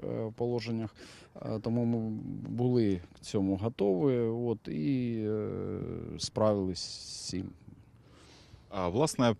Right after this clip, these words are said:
Speaker 2: після цього поєдинку, от, зокрема, ваш колега по тренерському цеху Михайло Басараб, е, говорив про суддівство, говорив багато, от, йому не подобалася велика кількість свистків. Як вам сьогодні арбітраж у цьому матчі?
Speaker 1: Ну, я, е,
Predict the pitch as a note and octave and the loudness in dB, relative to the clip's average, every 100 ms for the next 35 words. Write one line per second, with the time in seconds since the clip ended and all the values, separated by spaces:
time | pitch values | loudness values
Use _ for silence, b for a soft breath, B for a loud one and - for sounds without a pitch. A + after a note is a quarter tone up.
0 | - - G2+ - D#2 D2 D2 C#2+ - E2+ | -2 0 0 2 2 2 0 -2 -2 0
1 | E2 G#2 G#2+ F#3+ A3 - E2+ F2 - E2+ | 2 4 4 4 2 -2 -2 -2 2 2
2 | E2+ D#2+ D#2 D2 D2 D2+ C2+ E2+ E2 - | 4 4 2 0 0 -2 0 0 0 2
3 | G2 C3+ D#3 C#3 - G2 E2 D#2+ D#2 F2 | 6 8 6 2 0 2 2 0 -2 -2
4 | E2+ A#2+ F#2 D#2+ D#2 E2 F2 E2+ D#2+ E2 | -2 0 0 0 0 0 2 2 2 0
5 | G2 A2+ A#2 - - - - D#2+ F2+ B2+ | 6 6 6 -6 -18 -8 0 6 8 8
6 | A2 - F2 - C#3+ A3+ - C#3+ G#2 F#2+ | 6 2 -4 -2 0 0 0 0 4 6
7 | G#2 E2 F2 B2+ C#3+ G2 D#2+ C#2+ - F2 | 6 6 6 8 6 4 2 0 -2 0
8 | F2 G2 F2 G2 - F#2+ F2+ F2 F2 F#2+ | 4 4 4 4 4 4 6 4 4 6
9 | G#2+ C#3 G#2 F2+ G2+ F2+ F#2+ - A2 - | 8 8 6 2 0 -4 -4 -2 -2 0
10 | F3 D3+ A2+ - F#2 B2+ C3 F#2+ G2 D#2+ | 4 4 2 -4 6 6 6 4 4 4
11 | C2+ - - E2+ G2 B2 G2+ F2 C#2+ E2 | 0 -4 -2 4 6 6 4 2 2 0
12 | D#2+ E2+ G2+ G2 - - D#2+ C#2+ C#2 - | 2 2 2 0 -2 -4 -4 -2 -4 -6
13 | - - - - B2 D#3 E3 E3 D3 D3 | -12 -20 -20 -14 -8 0 2 4 6 4
14 | C#3+ | 4